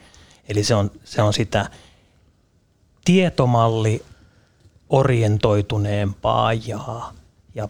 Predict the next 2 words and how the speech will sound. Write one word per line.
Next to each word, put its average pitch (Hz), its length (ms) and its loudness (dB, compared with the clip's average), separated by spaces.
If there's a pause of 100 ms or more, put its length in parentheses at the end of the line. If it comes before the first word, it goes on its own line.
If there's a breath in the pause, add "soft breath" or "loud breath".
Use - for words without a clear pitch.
prosessi-orientoituneempaa 107 2750 -4
ajattelumaailmaa 113 1700 -6